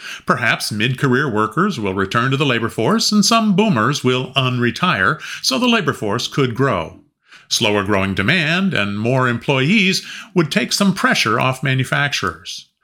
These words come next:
The Federal Reserve will be raising interest rates this year, which should damp down borrowing and spending growth. With no new covid relief, federal spending is expected to drop by nineteen percent in twenty twenty-two.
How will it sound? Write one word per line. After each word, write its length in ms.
The 60
Federal 240
Reserve 420
will 80
be 140
raising 400
interest 320
rates 240
this 260
year, 240
which 180
should 300
damp 300
down 320
borrowing 500
and 160
spending 440
growth. 440
With 140
no 180
new 260
covid 400
relief, 840
federal 360
spending 480
is 100
expected 480
to 60
drop 360
by 160
nineteen 760
percent 580
in 180
twenty 280
twenty-two. 640